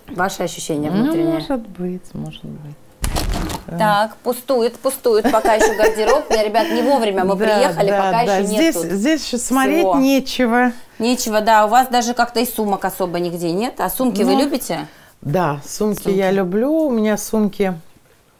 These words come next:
Speaker 2: внизу. Их много,
Speaker 1: Мгм.
Speaker 2: потому что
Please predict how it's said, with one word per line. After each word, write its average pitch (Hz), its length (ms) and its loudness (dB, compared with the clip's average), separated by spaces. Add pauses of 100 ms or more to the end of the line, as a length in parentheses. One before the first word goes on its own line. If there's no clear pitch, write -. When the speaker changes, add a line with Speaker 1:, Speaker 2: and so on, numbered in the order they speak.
(580)
Speaker 2:
внизу. 127 680 -4 (680)
Их 160 220 -6
много, 120 460 -4
Speaker 1:
Мгм. 151 220 -6
Speaker 2:
потому 147 240 -4
что 151 280 -6